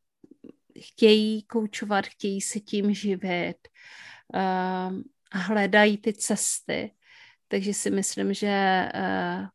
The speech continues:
by bylo hrozně fajn, kdyby jsme prostě, eh, část té cesty mohli ujít společně a mohla bych jim zprostředkovat,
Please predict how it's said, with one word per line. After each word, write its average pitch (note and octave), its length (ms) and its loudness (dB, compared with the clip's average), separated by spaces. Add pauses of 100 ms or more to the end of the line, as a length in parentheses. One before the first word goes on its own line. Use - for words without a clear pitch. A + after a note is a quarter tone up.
by F#3+ 120 -6
bylo F#3 260 -2
hrozně G3 360 -4 (140)
fajn, F#3+ 580 0 (120)
kdyby F#3+ 320 -8
jsme F#3+ 240 -4
prostě, F#3 640 -6 (680)
eh, F#3+ 260 -2
část G#3+ 300 -2
té G3+ 120 -2
cesty - 360 -4
mohli G3+ 340 0
ujít G3 220 -2
společně - 600 -2
a - 60 -4
mohla G3 440 -2
bych F#3+ 240 -6
jim F#3+ 120 -2
zprostředkovat, - 1120 -6